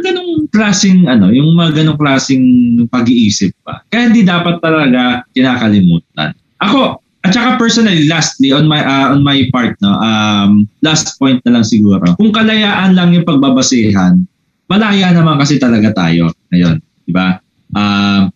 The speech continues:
bagamat may mga ilang pag-question, may mga ilang issue, may mga ilang kinu-question mga policies, may mga ilang mga, ah, kung ano man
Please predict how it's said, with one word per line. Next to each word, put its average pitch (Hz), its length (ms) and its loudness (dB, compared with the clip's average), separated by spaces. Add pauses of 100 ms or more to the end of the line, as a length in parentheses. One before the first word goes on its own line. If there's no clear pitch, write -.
(280)
bagamat 131 480 0
may 131 160 2
mga 123 360 0
ilang 120 360 0
pag-question, 113 720 -2
may 123 80 2
mga 123 240 0
ilang 123 240 0
issue, 143 320 0
may 120 120 2
mga 113 240 2
ilang 117 440 2
kinu-question 117 640 0
mga 107 280 0
policies, 120 600 0
may 113 80 2
mga 110 240 -2
ilang 113 360 0 (200)
mga, 107 400 -2 (400)
ah, 104 400 -2
kung 120 160 0
ano 139 160 2
man 160 480 2